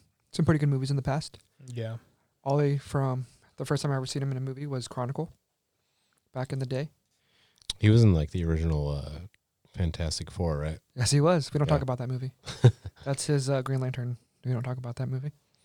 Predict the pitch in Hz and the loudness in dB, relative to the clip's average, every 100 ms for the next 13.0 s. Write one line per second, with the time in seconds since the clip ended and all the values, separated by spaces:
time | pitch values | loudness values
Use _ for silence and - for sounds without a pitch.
0 | _ - 87 78 73 76 82 87 _ 214 | _ -8 -2 0 0 -4 -8 -14 _ -10
1 | 127 120 127 _ _ _ _ _ _ _ | -6 -6 -8 _ _ _ _ _ _ _
2 | _ 135 - - 135 143 170 165 143 131 | _ -8 -8 -4 -4 4 6 6 4 -2
3 | 151 156 165 - _ _ _ _ 135 139 | 0 2 2 0 _ _ _ _ -2 0
4 | 156 - 175 156 _ _ _ - 220 - | 0 0 -2 -2 _ _ _ -6 -4 -2
5 | 254 262 330 214 240 208 185 175 151 - | -2 -2 0 4 4 4 2 2 2 4
6 | 175 175 151 151 160 147 135 - - 139 | 4 6 2 2 2 4 2 0 -2 -4
7 | - - _ _ _ _ _ _ _ _ | -8 -14 _ _ _ _ _ _ _ _
8 | _ _ _ 139 135 143 143 165 _ _ | _ _ _ 0 2 2 0 -2 _ _
9 | _ _ _ _ _ - 151 147 139 - | _ _ _ _ _ -2 2 2 0 -6
10 | _ _ 143 143 139 139 - 139 135 - | _ _ -14 -8 -4 -4 -4 -4 -4 -4
11 | 139 135 - - _ _ _ _ _ _ | -6 -6 -12 -20 _ _ _ _ _ _
12 | 143 139 147 135 143 - 135 127 151 214 | -4 -2 0 -2 -2 -4 -4 -2 -2 -4